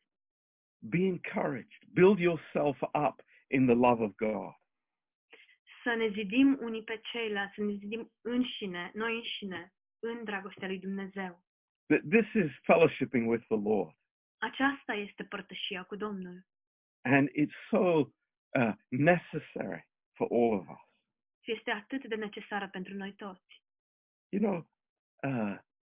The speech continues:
Speaker 1: we're, we're all close together. We can get impatient with each other.
Speaker 2: Știți, suntem foarte apropiați unii de ceilalți și putem să devenim nerăbdători unii față de alții.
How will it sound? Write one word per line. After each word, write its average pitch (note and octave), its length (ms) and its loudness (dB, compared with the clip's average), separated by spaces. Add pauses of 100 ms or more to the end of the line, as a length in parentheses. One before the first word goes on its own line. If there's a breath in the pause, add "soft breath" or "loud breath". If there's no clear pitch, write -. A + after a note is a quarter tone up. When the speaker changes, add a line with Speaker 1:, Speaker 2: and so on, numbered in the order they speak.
(380)
Speaker 1:
we're, E3 280 4
we're D3+ 280 8
all F3 400 4
close E3 460 4 (100)
together. B2+ 460 2
We A#2 180 -2
can D3 200 0
get C#3 300 4
impatient - 720 -4
with G#2+ 160 -6
each G2 320 -8
other. - 140 -14 (800)
Speaker 2:
Știți, - 380 -6 (280)
suntem G#3+ 460 0
foarte A3+ 300 0
apropiați G#3+ 580 -4
unii A3 160 -2
de G3 120 -2
ceilalți A3 520 0
și G#3+ 100 -4
putem A3+ 340 -2
să A3+ 260 2
devenim G#3+ 360 2
nerăbdători G3+ 960 0
unii G3 220 -4
față G3 220 -10
de G3 80 -4
alții. G3 480 -6